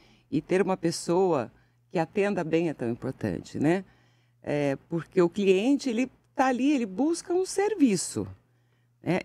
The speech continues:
E, e o cliente que é re-, bem recebido, ele fica. O que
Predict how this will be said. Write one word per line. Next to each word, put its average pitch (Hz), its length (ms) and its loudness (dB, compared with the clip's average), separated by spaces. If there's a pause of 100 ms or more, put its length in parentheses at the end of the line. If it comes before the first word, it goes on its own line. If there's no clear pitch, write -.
E, 175 960 2
e 185 100 2
o 202 60 0
cliente 269 400 -2
que - 80 -2
é 294 60 2
re-, 196 220 -2 (160)
bem 202 200 0
recebido, 208 480 -2
ele 294 160 0
fica. 269 400 -2
O - 20 -8 (200)
que 139 80 -8